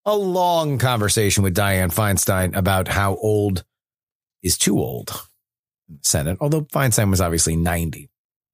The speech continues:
So that's what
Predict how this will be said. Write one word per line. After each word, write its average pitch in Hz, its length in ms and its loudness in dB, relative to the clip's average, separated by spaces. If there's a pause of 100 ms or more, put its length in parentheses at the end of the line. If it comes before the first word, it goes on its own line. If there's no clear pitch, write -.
(2000)
So - 360 -2 (680)
that's 220 440 -2 (120)
what 160 380 0